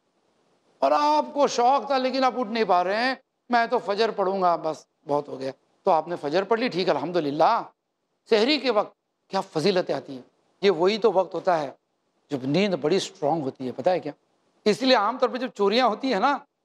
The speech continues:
ये रात को चार बजे होती है, रात को बारह बजे नहीं होती है।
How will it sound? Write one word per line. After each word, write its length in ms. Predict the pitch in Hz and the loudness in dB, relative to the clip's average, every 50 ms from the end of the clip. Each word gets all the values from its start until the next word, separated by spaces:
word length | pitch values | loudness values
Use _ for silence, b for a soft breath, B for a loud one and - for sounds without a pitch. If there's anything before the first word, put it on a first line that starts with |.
| _ _ _ _ _ _ _ _ _ _ _ - | _ _ _ _ _ _ _ _ _ _ _ 2
ये 120 | 180 208 | 4 4
रात 220 | 196 180 180 190 185 | 4 4 2 0 -2
को 80 | 233 208 | -4 -2
चार 240 | - 202 180 202 202 | 2 2 2 2 0
बजे 160 | 190 196 196 | -2 -2 -2
होती 260 | 180 165 160 - 170 | -2 -2 -4 -2 2
है, 60 | 170 | 2
रात 160 | 160 165 170 | 2 2 2
को 60 | - 196 | 0 0
बारह 200 | 170 165 175 185 | 2 2 2 0
बजे 200 | 202 190 208 226 | -2 -4 -4 -4
नहीं 120 | 277 285 | -2 -2
होती 240 | 233 156 143 160 143 | -4 -4 -6 -8 -10
है। 80 | 131 | -10